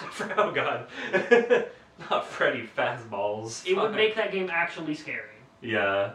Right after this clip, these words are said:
Speaker 1: um, but yeah, a good, a good opening track, I think, uh, sets the stage for everything. Uh, then we go into That Little Sports Car, which I think is even weirder than the first track.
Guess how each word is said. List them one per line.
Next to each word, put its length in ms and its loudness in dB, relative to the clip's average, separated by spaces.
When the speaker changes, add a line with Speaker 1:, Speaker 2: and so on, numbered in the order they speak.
Speaker 1:
um, 600 -4
but 80 0
yeah, 280 0
a 80 -4
good, 320 -4
a 60 -10
good 180 -4
opening 360 -4
track, 360 -6
I 100 -4
think, 320 -8
uh, 260 -4
sets 300 -12
the 80 -12
stage 420 0
for 200 -4
everything. 600 -6
Uh, 340 -4
then 120 0
we 60 2
go 320 2
into 520 -6
That 200 0
Little 160 -6
Sports 380 -6
Car, 400 -4
which 360 -10
I 120 -8
think 180 -6
is 140 -8
even 320 -8
weirder 460 -2
than 160 -8
the 60 -10
first 320 -8
track. 400 -8